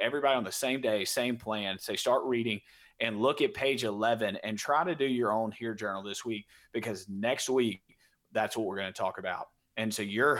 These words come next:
h-, hoping that next week they all come with a here journal and you can begin to show them what that looks like. And so that's week one.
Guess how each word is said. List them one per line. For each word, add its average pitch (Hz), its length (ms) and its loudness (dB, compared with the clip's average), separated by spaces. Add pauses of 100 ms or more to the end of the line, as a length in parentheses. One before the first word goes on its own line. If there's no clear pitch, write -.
(120)
h-, 117 160 0
hoping 135 380 2
that 101 160 -4
next 113 240 0
week 127 180 0
they 113 140 -2
all 110 260 4
come 117 320 0
with 107 260 -2
a 123 60 -2
here 143 260 2
journal 101 520 0
and 104 160 -2
you 104 160 -2
can 98 160 -8
begin 98 520 -6 (300)
to 104 240 2
show 117 340 4
them 98 240 0
what 98 360 0
that 101 220 2
looks 95 280 -4
like. 92 280 0 (340)
And 127 120 -2
so 120 120 2
that's 117 320 2
week 170 240 4
one. 170 360 4